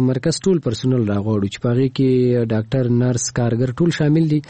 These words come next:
هغوی سره تر خبرو اترو وروسته مونږ د لاس پرې مینځلو او د نظافت حفظ الصحي د بیانولو اهمیت ورته وایو. مثلاً په هرو پنځلسو ناروغانو کې، آه، چې روغتیايي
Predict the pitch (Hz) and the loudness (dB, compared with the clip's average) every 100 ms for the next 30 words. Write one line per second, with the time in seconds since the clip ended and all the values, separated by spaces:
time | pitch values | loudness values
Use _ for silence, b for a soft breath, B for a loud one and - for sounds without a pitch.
0 | - 175 220 214 185 170 - 165 202 160 | -2 0 0 0 0 -2 -2 0 0 0
1 | 185 180 175 - - 170 165 170 160 139 | 0 2 2 0 0 2 4 2 2 2
2 | 143 131 117 113 - 131 123 123 123 120 | 2 2 0 -2 -4 0 0 2 2 2
3 | 127 165 185 170 165 127 117 117 117 120 | 2 2 2 2 0 -2 0 0 0 -2
4 | - 160 135 120 117 123 139 156 127 113 | -2 0 0 0 0 0 2 2 0 0
5 | 107 120 143 110 101 139 - 107 - 95 | 0 2 0 0 0 -2 -2 -6 -4 -2
6 | 98 123 160 170 160 B 147 143 151 147 | -2 0 2 0 0 B -2 0 0 0
7 | 147 147 147 - 143 131 127 139 135 123 | 0 0 0 0 0 0 0 0 0 0
8 | 131 123 113 120 113 - 123 120 123 - | 2 2 0 -2 -4 -4 -4 -2 -2 0
9 | 131 | 0